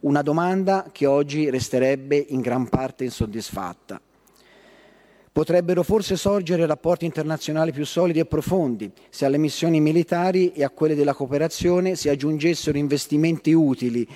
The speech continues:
sia ai paesi che li ricevono, sia a noi, accrescendo la nostra competitività e depotenziando la,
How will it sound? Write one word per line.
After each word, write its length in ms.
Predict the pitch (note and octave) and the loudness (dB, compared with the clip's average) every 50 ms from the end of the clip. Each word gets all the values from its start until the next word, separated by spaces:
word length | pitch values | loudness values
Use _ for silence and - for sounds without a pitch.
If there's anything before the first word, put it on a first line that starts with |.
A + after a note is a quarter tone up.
| - - - | -20 -20 -14
sia 340 | - - - F#3+ G#3+ A#3+ A3+ | -8 -6 0 2 2 2 2
ai 60 | F#3+ | 2
paesi 460 | - D#3+ D3 D3+ D3+ D3+ C#3 B2+ C#3+ | 0 2 2 4 4 2 2 0 -2
che 100 | A#2+ C#3 | 0 0
li 120 | C#3 C#3+ | 2 2
ricevono, 640 | C3+ C3+ B2+ - - A#2+ A2 G#2+ G2 G#2+ A2 A2 G#2+ - - - | 0 0 -2 -2 0 0 0 0 -2 -4 -6 -6 -8 -10 -14 -16
sia 340 | - - - G#3 G3+ G3 F3+ | -10 -4 0 2 2 4 2
a 40 | D#3 | 2
noi, 460 | D3 C3+ C3 B2+ A#2 A2 A2 G#2+ F#2+ - _ _ _ _ _ _ _ - - - - - | 0 0 0 0 0 -2 -4 -8 -10 -12 _ _ _ _ _ _ _ -20 -20 -20 -12 -6
accrescendo 640 | - C3+ - - D#3 D3 C#3 - - F#3 F#3+ F#3 E3 | -6 -4 -2 -2 -2 0 0 2 2 0 2 2 2
la 100 | D3+ C#3+ | 2 2
nostra 320 | D3+ E3 D#3+ - - D3+ D#3 | 2 0 -2 -2 -2 -4 -2
competitività 920 | D#3+ E3 D3+ D3+ D3+ C#3+ D#3 C#3+ D3 E3 E3 F#3 F3 - G3+ G#3 G#3 G3 - | -2 -2 -2 -2 -2 -2 -2 -4 -2 -2 0 0 0 0 0 0 -2 -4 -6
e 120 | - D3 | -6 -2
depotenziando 800 | C#3 C#3+ B2+ C3+ C#3 - D3+ D3 C#3+ - E3+ E3 E3 D#3+ D3+ D3 | -2 -2 -2 -2 -4 -4 -4 -4 -4 -2 -2 -2 0 0 0 2
la, 240 | C#3 C3+ C3 B2+ | 2 2 0 -2